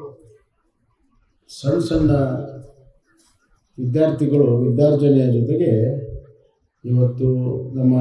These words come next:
ಆಗಮಗಳ, ವೇದಗಳ, ಸಂಸ್ಕೃತಿ, ಸಂಗೀತ, ಯೋಗ, ಜ್ಯೋತಿಷ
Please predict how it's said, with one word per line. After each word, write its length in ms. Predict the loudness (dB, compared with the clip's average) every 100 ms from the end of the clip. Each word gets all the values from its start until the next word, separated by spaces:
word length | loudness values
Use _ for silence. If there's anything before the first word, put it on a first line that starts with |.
| 2 0 -2 -4 -14 -16 -20 -20 _ -10
ಆಗಮಗಳ, 600 | 0 2 4 4 4 4 6 4 2 -2 -10 -12 -20 -14 -4
ವೇದಗಳ, 560 | 2 2 2 0 2 0 0 -4 -8 -16 -20 _ _ _ -10
ಸಂಸ್ಕೃತಿ, 600 | -4 -4 -4 -8 -6 -4 -4
ಸಂಗೀತ, 500 | -2 0 0 -2 -4 -2 -2 0
ಯೋಗ, 240 | -2 -2 -4 -4 -6
ಜ್ಯೋತಿಷ 360 | -8 -8 -8